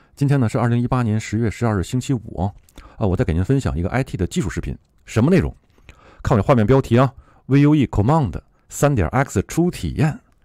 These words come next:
呃，是这样，就是说咱们用这个V U E开发咱们项目的时候，一般都会用到它给咱们提供的命令行工具。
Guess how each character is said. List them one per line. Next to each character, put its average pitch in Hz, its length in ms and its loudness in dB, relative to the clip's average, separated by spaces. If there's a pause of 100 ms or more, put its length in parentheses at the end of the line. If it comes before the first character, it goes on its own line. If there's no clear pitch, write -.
(340)
呃， 101 460 2
是 - 120 -6
这 175 100 4
样， 127 160 2
就 - 20 -10
是 131 80 0
说 127 100 2
咱 95 140 0
们 131 120 0
用 147 140 0
这 123 40 0
个 117 40 0
V 135 120 2
U 156 60 2
E 139 80 0
开 151 300 0
发 143 180 -2
咱 95 140 -2
们 117 80 0
项 160 220 -2
目 98 100 -2
的 78 60 -2
时 85 80 -4
候， 95 120 -2
一 127 80 -6
般 131 160 0
都 147 120 0
会 131 100 0
用 127 80 0
到 104 100 0
它 127 200 -2
给 - 120 -10
咱 131 120 -2
们 104 100 -2
提 - 140 -6
供 123 100 0
的 101 60 0
命 117 180 -2
令 92 160 -4
行 95 180 -6
工 143 220 -4
具。 202 180 -2